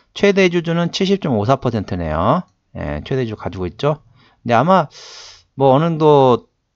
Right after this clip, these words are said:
이, 모르겠습니다. 거기 보호예수 물량이 해지되면 어느 정도 좀 빠져나올지는 모르겠지만 일단 일 개월, 일 개월, 삼 개월, 육 개월 이 단위로 보호예수가 해지되기 때문에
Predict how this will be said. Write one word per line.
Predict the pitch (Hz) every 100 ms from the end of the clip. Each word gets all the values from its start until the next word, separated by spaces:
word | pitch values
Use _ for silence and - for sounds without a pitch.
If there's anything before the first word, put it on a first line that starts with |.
| _ _ _ -
이, | 123 123 127 123 117 107 104
모르겠습니다. | 110 113 147 139 127 113 101 110 101 _ -
거기 | 113 95 92
보호예수 | - 131 165 151
물량이 | 131 113 113
해지되면 | 127 147 117 104
어느 | 98 113
정도 | 107 98
좀 | - 107 98 - - _ _ _ -
빠져나올지는 | 143 165 131 117 117 104
모르겠지만 | 95 110 104 - 95 107 160 196 -
일단 | 82 95 98
일 | 143 185
개월, | 196 165 113 _ _ -
일 | 120 127
개월, | 156 135 135
삼 | - 165
개월, | 165 160 117
육 | 104
개월 | - 123 101 - - -
이 | -
단위로 | 107 98 101 107
보호예수가 | 95 120 135 123 120
해지되기 | 127 170 156 120
때문에 | - 101 92 82 127